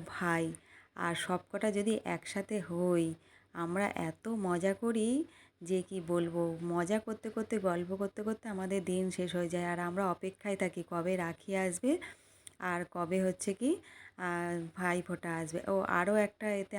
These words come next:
আমরা একসাথে হই, সেটা হচ্ছে জামাই ষষ্ঠী। যেহেতু ভাইদের এখনও বিয়ে হয়নি, ভাইরাও থাকে, সব আমরা একসাথেই থাকি। জামাই ষষ্ঠীতেও খুব মজা হয়, সবথেকে বেশি মজা হয় আমাদের ভাইফোঁটাতে। রাখিতেও সবাই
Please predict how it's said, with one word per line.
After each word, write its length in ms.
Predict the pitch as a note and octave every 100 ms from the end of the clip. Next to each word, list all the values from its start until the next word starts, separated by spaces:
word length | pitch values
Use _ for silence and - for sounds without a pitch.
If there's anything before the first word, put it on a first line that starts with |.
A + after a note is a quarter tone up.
| F#3+
আমরা 140 | G3 F3+
একসাথে 320 | - F#3 F#3 F#3+
হই, 140 | G3+ C4
সেটা 260 | G#3+ F#3 F3+
হচ্ছে 220 | F3+ - C4+ F#3+
জামাই 260 | E3+ F3 E3+
ষষ্ঠী। 280 | F3 - B3 D#4 - - - -
যেহেতু 340 | G3 G3+ G3+ G#3+ G#3+ F#3+
ভাইদের 320 | F3+ F3+ F#3+ F#3+
এখনও 220 | - G3+ F3+
বিয়ে 200 | F3+ F#3+ G3
হয়নি, 260 | F#3 G3 G3+
ভাইরাও 380 | F3+ E3+ F3 F#3+
থাকে, 320 | F#3+ F#3+ - G#3+ G#3+
সব 140 | F#3 F3
আমরা 140 | F3 F#3 E3+
একসাথেই 380 | - F3+ F#3+ F#3+
থাকি। 180 | F3+ F#3 F3
জামাই 240 | E3+ F3 -
ষষ্ঠীতেও 400 | F#3+ - G3 C4+ C4
খুব 100 | A#3+ F#3+
মজা 240 | F3 F3 E3+
হয়, 180 | F3 C4+ - - - - - -
সবথেকে 380 | F3+ - A3+ A#3+
বেশি 260 | F#3+ - G#3
মজা 240 | G3+ G3 G#3 G#3
হয় 180 | A3 B3+ G#3
আমাদের 280 | F#3 G3+ G3 - _ _ _
ভাইফোঁটাতে। 640 | F#3 F#3 E3+ - E3 - E3 - _ _ _ _
রাখিতেও 600 | F#3+ F3+ F3+ G#3+ G#3+ A#3+ B3 A#3+ A3
সবাই 240 | G3+ G#3